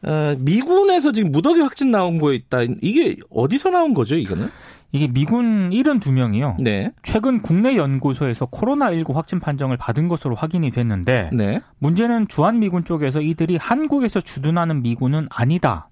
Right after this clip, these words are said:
Speaker 2: 이렇게 밝혔을 뿐 감염 경로는 물론이고 근무지조차 알려주지 않고 있다고 합니다.
Speaker 1: 어, 한국에 있는 주한미군이 아닌데 여기서 왜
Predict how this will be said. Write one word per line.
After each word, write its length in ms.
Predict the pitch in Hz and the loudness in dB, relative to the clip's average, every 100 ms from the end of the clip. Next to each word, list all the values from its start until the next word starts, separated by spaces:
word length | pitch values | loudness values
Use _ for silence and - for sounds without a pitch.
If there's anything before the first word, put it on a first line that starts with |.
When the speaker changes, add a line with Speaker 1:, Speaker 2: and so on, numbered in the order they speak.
| - | -2
Speaker 2:
이렇게 340 | 147 208 - | 0 0 -4
밝혔을 680 | - 147 185 - 175 - 117 | -2 0 0 -4 -4 -2 -2
뿐 320 | - 156 80 - - - - _ | 0 0 -2 -10 -20 -20 -20 _
감염 540 | - - 196 240 233 | -2 2 2 2 0
경로는 460 | 190 147 208 233 190 | 0 2 2 2 0
물론이고 640 | 127 127 143 101 139 95 - - - _ | 0 0 0 0 0 0 -6 -18 -20 _
근무지조차 760 | - 156 196 240 269 190 - 143 | 0 4 4 2 2 0 0 -2
알려주지 400 | 139 131 113 98 | 0 -2 -2 0
않고 300 | 101 101 123 | -2 0 -2
있다고 260 | - 85 | -2 -4
합니다. 180 | 82 90 | -4 -4
Speaker 1:
어, 20 | |
한국에 400 | 269 320 330 311 | -2 0 2 2
있는 240 | 262 226 202 | 2 2 0
주한미군이 520 | - 190 185 180 214 | 0 2 2 2 2
아닌데 340 | 127 156 156 | 2 2 2
여기서 340 | 117 147 208 180 | 2 2 0 0
왜 520 | 117 131 135 120 78 | 2 2 2 0 -4